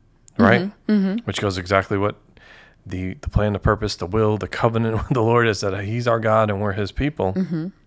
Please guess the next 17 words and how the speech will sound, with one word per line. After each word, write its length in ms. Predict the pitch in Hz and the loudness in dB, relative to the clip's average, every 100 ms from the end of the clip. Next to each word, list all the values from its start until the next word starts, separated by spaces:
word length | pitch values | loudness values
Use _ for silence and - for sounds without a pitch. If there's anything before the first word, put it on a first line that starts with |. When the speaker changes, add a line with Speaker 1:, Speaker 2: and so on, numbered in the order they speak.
| _ _ _ - - - - - - | _ _ _ -20 -20 -20 -20 -20 -6
Speaker 1:
But 240 | 110 120 120 | 2 4 4
the 80 | |
Lord 300 | 120 127 123 | 2 2 2
says, 720 | - 120 117 110 104 - - - _ _ _ _ _ _ _ - | 0 2 2 2 -2 -6 -10 -16 _ _ _ _ _ _ _ 0
"Oh, 140 | 123 | 4
Ushi, 440 | 113 120 - 98 - _ _ _ _ _ _ _ _ _ - | 6 4 2 -6 -6 _ _ _ _ _ _ _ _ _ -2
Moses 560 | 107 160 127 104 - - | 2 2 2 -2 -4 -4
asks 360 | 110 107 104 - | 2 2 2 -2
in 140 | 104 | -4
verse 220 | 101 104 - | 0 0 0
fifteen 640 | 139 156 98 92 98 107 _ _ _ | -2 -2 -6 -6 -6 -8 _ _ _
that 100 | 101 | -8
his 160 | 90 98 | -6 -4
presence 840 | - 185 208 90 - - - - _ _ _ _ 92 | 0 0 -2 -6 -10 -14 -14 -16 _ _ _ _ -4
go 160 | 104 | -2
with 280 | 92 92 82 | -2 -4 -6
him 200 | 90 92 | -12 -16